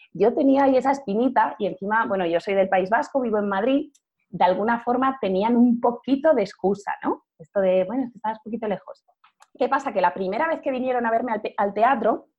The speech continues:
se me olvidó totalmente este consejo que yo estoy compartiendo, que es pon el foco fuera. Yo con mi actuación de esa noche quería demostrar a mi familia un montón de cosas,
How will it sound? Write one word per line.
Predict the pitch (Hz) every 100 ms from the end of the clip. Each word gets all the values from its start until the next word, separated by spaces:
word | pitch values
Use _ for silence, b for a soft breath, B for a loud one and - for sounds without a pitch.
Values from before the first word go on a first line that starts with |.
| _ _
se | _ - 220
me | 208 208
olvidó | 202 190 190 190 190 190 277 - - _
totalmente | 202 196 214 214 208 214 208 302 - _ _ _ -
este | 214 208 - _ 277 277 277
consejo | - 214 190 - 220 226 -
que | 190
yo | 180
estoy | - 175
compartiendo, | 170 160 - 330 349 302 175
que |
es | 180
pon | - 180
el | 208
foco | 202 202 -
fuera. | - - - - _ _ _ B B B
Yo | - 208 285 277
con | 240 226
mi | 208 202 - _ -
actuación | 226 - 208 196 277 320
de | 277 254
esa | 269 226
noche | 240 277 277 196 277 -
quería | 196 190
demostrar | 226 233 220 226 220
a |
mi | 208
familia | 196 196 190 202 240 254
un | 180
montón | 156 165
de | 160
cosas, | 160 311 - 160 -